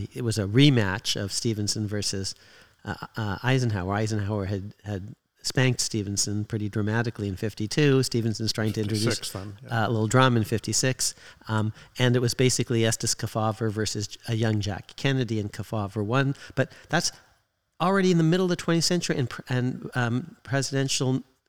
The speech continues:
Speaker 1: uh, nominees, the, the, the, the party ticket leader, isn't invariably picking his, and thus far it's been his,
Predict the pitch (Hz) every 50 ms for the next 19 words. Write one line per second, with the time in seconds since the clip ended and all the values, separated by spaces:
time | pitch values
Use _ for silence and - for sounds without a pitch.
0 | _ _ _ - 117 113 113 110 104 101 - - - _ _ _ 120 123 123 127
1 | 131 131 131 127 131 151 156 123 101 104 113 113 - 117 104 98 104 - - 107
2 | 104 - - 104 101 104 110 107 - - - - 135 139 135 120 123 123 123 117
3 | - _ - _ _ - 160 151 - 139 120 123 131 151 160 147 120 113 113 120
4 | - - - - _ 139 131 143 147 135 - - 127 120 120 107 104 101 98 120
5 | 143 160 170 170 156 127 110 101 95 - - 101 92 90 101 123 - _ _ _
6 | _ _ - - 120 - - 120 117 110 110 117 117 _ - _ _ _ _ _
7 | _ _ _ - 147 127 107 101 113 113 - - - - 107 107 107 107 120 _
8 | _ _ - 107 104 - - 113 101 95 - - - 110 101 92 135 135 123 104
9 | 107 -